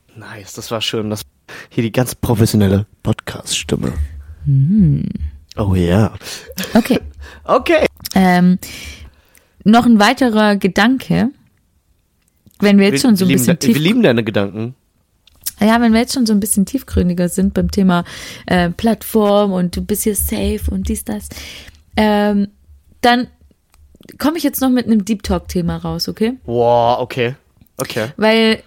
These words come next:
Speaker 2: ich habe ja gerade davon geschwärmt, dass es hier ein Safe Space ist und so fühle ich mich tatsächlich. Ich habe diesen Gedanken schon, ich kann's gar nicht mehr sagen, wann ich den notiert hab.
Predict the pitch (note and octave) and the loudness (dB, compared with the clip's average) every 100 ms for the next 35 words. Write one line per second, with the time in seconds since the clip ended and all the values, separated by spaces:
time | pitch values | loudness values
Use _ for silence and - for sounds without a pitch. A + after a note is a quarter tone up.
0 | - _ - A#3 - - - _ _ _ | -20 _ -6 -6 -6 -10 -14 _ _ _
1 | - A3 G#3+ G3+ - G3+ G#3 G#3 - A3+ | -4 -2 0 -2 0 0 2 -2 0 0
2 | A#3 - C4+ A#3+ G3 - - F#3+ F3+ - | 0 2 2 2 -2 -4 -4 -2 -2 -2
3 | F3 - G3 F#3 - G#3+ - G3+ G3 G3 | -6 -4 -6 -4 -4 -6 -4 -2 -2 -4
4 | - _ _ - A3+ - D4+ B3 A3+ G#3+ | -10 _ _ -4 -2 2 0 0 -4 -6
5 | - D4+ - G3 A3 G#3 - - - - | -6 -6 -6 -4 -2 -4 -8 -12 -10 -8
6 | - B3 - G#3+ A3+ A3 G#3 A#3+ B3+ A3+ | -2 -4 -4 -4 -2 -2 0 0 -2 -2
7 | A3+ B3 B3+ - - - - A#3 A3+ A#3+ | 0 0 -4 -12 -18 -10 -2 0 2 2
8 | B3 - _ _ _ _ _ _ _ _ | -2 -6 _ _ _ _ _ _ _ _
9 | _ _ - A3 - B3 A#3 A3 A3+ A3 | _ _ -10 -8 -4 -4 -2 0 0 0
10 | G#3+ G3+ A3 C4 - B3 C#4 - G3 F#3+ | -4 -2 -2 -2 -4 -4 -4 -2 0 -2
11 | F#3 - C4 C4 F3 F3 - | -4 -6 -6 -6 -8 -8 -10